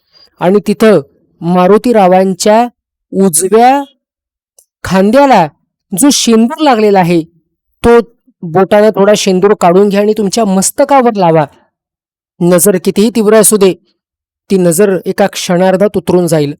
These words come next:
पण मारुती देवाच्या पूर्ण प्रतिमेला लावलेला शेंदूरच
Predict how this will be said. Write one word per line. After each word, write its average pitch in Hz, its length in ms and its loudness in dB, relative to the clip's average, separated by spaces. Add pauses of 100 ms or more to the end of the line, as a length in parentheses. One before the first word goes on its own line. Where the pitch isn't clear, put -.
(440)
पण 226 160 4 (960)
मारुती 190 680 0
देवाच्या 196 600 0
पूर्ण 226 720 0 (500)
प्रतिमेला 214 540 0
लावलेला 202 500 0
शेंदूरच 208 760 -2